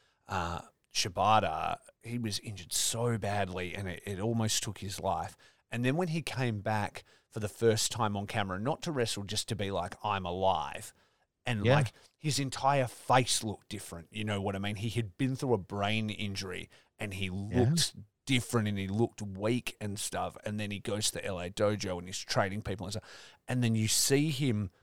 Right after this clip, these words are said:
Speaker 1: rebuild himself into what he is, like, again. Like, I, that level of willpower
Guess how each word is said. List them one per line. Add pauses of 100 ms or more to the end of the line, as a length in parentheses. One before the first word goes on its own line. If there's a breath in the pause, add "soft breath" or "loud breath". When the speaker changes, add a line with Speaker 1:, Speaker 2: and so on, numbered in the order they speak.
(400)
Speaker 1:
rebuild
himself
into
what (220)
he
is, (600)
like,
again. (560)
Like,
I, (720)
that
level
of
willpower